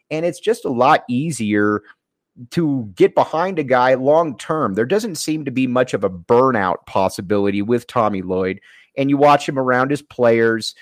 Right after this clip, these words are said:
and you can just tell that there is a calmness, there is an, a, a smooth factor to him that he was born with, or if he wasn't born with, he's cultivated it masterfully.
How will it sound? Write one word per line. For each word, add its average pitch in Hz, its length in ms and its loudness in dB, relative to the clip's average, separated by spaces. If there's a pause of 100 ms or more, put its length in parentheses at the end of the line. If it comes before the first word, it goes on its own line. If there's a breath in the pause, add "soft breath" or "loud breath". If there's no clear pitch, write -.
(260 soft breath)
and 123 440 -4 (680)
you 156 160 -14
can 170 140 -12
just 220 240 -4
tell 160 220 4
that 131 180 0
there 127 180 6
is 117 120 0
a 113 100 2
calmness, 143 800 2
there 117 180 -2
is 113 160 -6
an, 101 180 -12 (120)
a, 90 180 -10 (420)
a 110 60 -10
smooth 160 580 -6
factor 123 680 -2
to 98 260 -8
him 90 380 -4 (380 soft breath)
that 110 480 4 (100)
he 143 180 2
was 135 160 2
born 156 380 4
with, 175 240 0
or 127 140 2
if 117 80 -6
he 131 80 -4
wasn't 127 360 -4
born 147 280 0
with, 156 160 -2
he's 113 160 -8
cultivated 117 640 -6
it 95 140 -6
masterfully. 98 800 -8